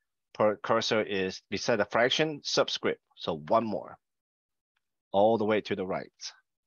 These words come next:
Comma, and then square root is under the first tab, also square root, fraction bar for my one sixty-eight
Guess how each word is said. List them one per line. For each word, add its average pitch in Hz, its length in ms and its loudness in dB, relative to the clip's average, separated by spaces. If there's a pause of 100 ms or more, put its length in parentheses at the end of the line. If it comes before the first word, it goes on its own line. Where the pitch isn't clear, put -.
(920)
Comma, - 380 -4 (680)
and 95 220 0
then 90 160 -6
square 117 420 2
root 123 400 0
is - 140 -4
under 95 160 -2
the 92 120 -8
first 90 280 -6
tab, 98 320 0 (160)
also 98 300 -4
square 92 380 -2
root, 120 240 -2 (300)
fraction 95 320 -4
bar 92 340 0 (520)
for 98 100 -8
my 85 120 -6
one 104 200 -2
sixty-eight 123 640 0